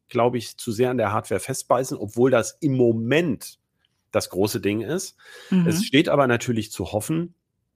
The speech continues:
Speaker 1: dass aus dieser Phase, die im Moment ist, dieses Wettrennen,
Speaker 2: Mhm.
Speaker 1: ähm, um die, ähm, die tollsten Modelle und die meisten Trainings, äh, Rechenpower einfach.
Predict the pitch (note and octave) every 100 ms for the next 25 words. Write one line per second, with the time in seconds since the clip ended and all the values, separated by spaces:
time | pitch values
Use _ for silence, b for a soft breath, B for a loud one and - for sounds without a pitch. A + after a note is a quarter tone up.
0 | _ _ - - B2 A2 G#2+ - - G#2
1 | - A2+ G#2 F#2 F#2 C3+ D#3+ F#3+ A#2 G#2
2 | G2 F#2+ F#2 - F2 - F2+ G2+ F#2 A#2
3 | - - G2+ F#2+ F2+ B B B G3 E3
4 | E3 F#3+ - A2+ G#2+ G#2 G2+ F#2 _ _
5 | _ _ _ _ _ D3 C#3 A#2+ A#2 A2
6 | G#2 D#2 F#2 F#2+ F#2 F#2 G2+ - A#2+ C3+
7 | - A#2 G2+ A#2 D3 G#2 G2+ G2+ G#2 C3
8 | - A#2+ - C3 D3 A#2+ - - E2+ G2+
9 | G2 A2+ A2 - G2 G2 E2 F#2 - C3
10 | -